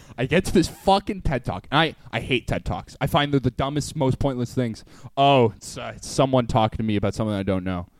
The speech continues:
Spectacular. Great. Uh,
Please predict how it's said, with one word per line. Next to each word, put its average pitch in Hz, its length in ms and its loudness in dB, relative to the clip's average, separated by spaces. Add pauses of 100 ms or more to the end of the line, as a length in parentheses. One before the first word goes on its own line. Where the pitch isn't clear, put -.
(180)
Spectacular. 113 880 -2 (380)
Great. 123 340 4 (380)
Uh, 123 400 6